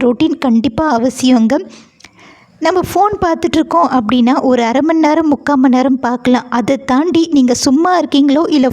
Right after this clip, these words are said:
ஃபோனை பார்த்துட்ருக்கீங்களோ, அரை மணி நேரம், முக்கால் மணி நேரத்துக்கு மேல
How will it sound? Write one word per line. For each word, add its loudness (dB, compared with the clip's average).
ஃபோனை 0
பார்த்துட்ருக்கீங்களோ, 0
அரை 0
மணி 0
நேரம், 0
முக்கால் 0
மணி 2
நேரத்துக்கு 0
மேல 0